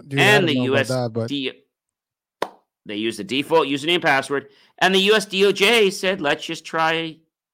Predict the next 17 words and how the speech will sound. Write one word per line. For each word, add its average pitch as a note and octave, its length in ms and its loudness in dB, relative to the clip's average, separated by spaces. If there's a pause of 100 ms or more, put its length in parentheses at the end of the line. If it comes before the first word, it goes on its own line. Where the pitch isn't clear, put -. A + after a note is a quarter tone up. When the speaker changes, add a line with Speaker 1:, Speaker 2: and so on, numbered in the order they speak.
Speaker 2:
you D3+ 100 -10
know, D3+ 260 -8 (140)
admin C3+ 380 -2
and D3 80 -4
password." D3 540 -2 (1040)
And G3+ 100 -2
they A#3 100 4
got D3+ 260 6
in, F#3+ 400 -2 (320)
and B2 100 -6
they C3 80 -2
shut C3+ 240 -6
the B2 60 -8
whole A#2+ 140 -4
botnet G#2 360 0
server C#2+ 260 -12
down. - 200 -20